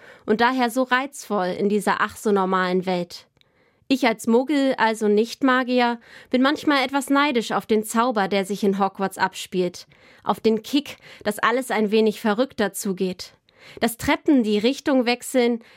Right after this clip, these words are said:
es verborgene Türen gibt und Geister durch Wände schweben.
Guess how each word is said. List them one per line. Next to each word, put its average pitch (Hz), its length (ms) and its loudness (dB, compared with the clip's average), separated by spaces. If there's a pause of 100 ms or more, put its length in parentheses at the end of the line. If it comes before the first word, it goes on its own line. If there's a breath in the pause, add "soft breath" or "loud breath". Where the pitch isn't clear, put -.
es 226 180 -4
verborgene 226 640 2
Türen 262 460 0
gibt 254 360 -4 (240 loud breath)
und 226 160 0
Geister 240 420 0
durch 226 240 -4
Wände 226 300 0
schweben. 180 640 -2